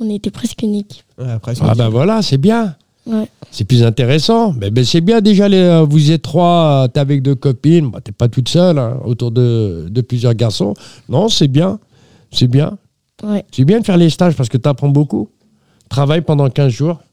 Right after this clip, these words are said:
Speaker 1: Et tu joues avec des garçons, c'est pas la même chose.
Speaker 3: Ah oui, mais ça te renforce ton jeu, hein, ça te muscle ton jeu, hein.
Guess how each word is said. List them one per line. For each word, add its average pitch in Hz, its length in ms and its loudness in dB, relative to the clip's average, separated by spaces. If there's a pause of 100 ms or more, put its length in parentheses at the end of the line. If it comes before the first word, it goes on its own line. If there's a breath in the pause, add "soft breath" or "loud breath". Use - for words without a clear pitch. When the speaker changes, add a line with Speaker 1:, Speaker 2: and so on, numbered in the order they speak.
(260)
Speaker 1:
Et 240 220 2
tu - 160 0
joues 226 80 4
avec 208 180 0
des 214 120 -2
garçons, 214 380 -2
c'est - 120 -16
pas 196 100 -6
la 196 80 -4
même 196 220 -4
chose. 202 260 -12
Speaker 3:
Ah 117 240 2
oui, 139 160 2
mais 139 400 2
ça 120 160 -2
te - 80 -12
renforce 139 380 -4
ton 123 120 -2
jeu, 139 260 -2
hein, 151 60 -4
ça 123 180 -2
te - 80 -4
muscle - 200 0
ton 117 140 2
jeu, 175 220 2
hein. 170 180 -2